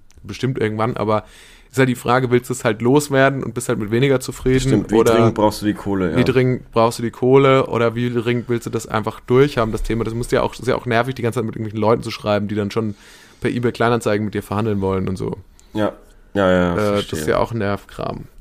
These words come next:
Speaker 1: Und ich, die hab ich hier schon ein paar Wochen in der Merkliste. Das heißt, der, ich bin bestimmt nicht der Erste, der irgendwie Kontakt mit ihm hatte. Deswegen. Ja, äh, so,
Speaker 2: Vielleicht
Speaker 1: jetzt haben
Speaker 2: kaufe
Speaker 1: wir
Speaker 2: ich sie noch ab.
Speaker 1: genug gelangweilt.
Speaker 2: Vielleicht kaufe ich sie dem, der, der Person für einen Taui ab und dann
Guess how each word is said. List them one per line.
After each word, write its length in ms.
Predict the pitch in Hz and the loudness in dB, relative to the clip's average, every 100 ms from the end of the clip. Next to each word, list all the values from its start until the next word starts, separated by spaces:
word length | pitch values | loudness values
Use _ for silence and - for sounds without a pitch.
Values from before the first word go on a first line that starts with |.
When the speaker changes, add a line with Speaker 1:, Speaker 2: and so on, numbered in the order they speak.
| - | -8
Speaker 1:
Und 240 | 104 101 - | -4 -4 -6
ich, 160 | - - | -12 -10
die 180 | 123 135 | 0 0
hab 80 | |
ich 40 | 131 | 0
hier 80 | 135 | -4
schon 160 | 127 | -6
ein 40 | 127 | 0
paar 200 | 123 123 | 2 2
Wochen 200 | 123 123 | -2 -2
in 80 | |
der 80 | 117 | 0
Merkliste. 760 | 113 117 139 135 131 131 139 147 - | 0 0 0 -2 -2 0 0 -2 -8
Das 180 | 113 110 | -8 -4
heißt, 340 | 110 110 - | -4 -4 -2
der, 180 | 113 104 - | -2 -2 -8
ich 80 | - | -8
bin 120 | 113 | -8
bestimmt 220 | - 117 | -8 -8
nicht 140 | 113 110 | -6 -4
der 80 | |
Erste, 260 | 110 117 120 | -2 -4 -2
der 100 | 117 | -2
irgendwie 240 | 110 110 | -2 -6
Kontakt 340 | 104 - 113 - | -10 -12 -12 -10
mit 100 | - | -8
ihm 120 | 101 | -8
hatte. 220 | 104 127 131 - _ _ - _ _ _ _ - - - | -6 -8 -10 -20 _ _ -20 _ _ _ _ -20 -20 -12
Deswegen. 420 | 101 95 98 92 87 - - - - 156 | -12 -4 -4 -4 -8 -18 -12 -12 -4 0
Ja, 200 | 135 - - | 0 -2 -4
äh, 160 | 147 139 - | -2 -2 -6
so, 240 | 143 147 190 | 0 4 4
Speaker 2:
Vielleicht 160 | 156 | 4
Speaker 1:
jetzt 100 | 165 | 4
haben 60 | 190 | 2
Speaker 2:
kaufe 100 | 226 | 2
Speaker 1:
wir 40 | |
Speaker 2:
ich 60 | 180 | 0
sie 80 | 160 | 2
noch 160 | 131 | 2
ab. 360 | - - - - - - - - | 2 -2 -4 -20 -20 -20 -20 -8
Speaker 1:
genug 320 | 135 139 226 147 | -4 -2 -2 0
gelangweilt. 320 | 127 120 135 151 | 0 0 2 0
Speaker 2:
Vielleicht 80 | 156 | 2
kaufe 240 | 160 160 | 0 2
ich 160 | 175 175 | -2 0
sie 120 | 170 | 2
dem, 160 | 147 135 147 117 | 2 0 -4 -2
der, 200 | 139 123 | -2 0
der 160 | 131 | -2
Person 360 | 123 120 135 135 | -2 -4 -4 -4
für 100 | 127 | -6
einen 80 | 120 | -4
Taui 280 | 135 139 | 0 0
ab 240 | 120 98 - | 0 -2 -4
und 160 | 104 | -4
dann 320 | 98 104 101 | -2 -2 -4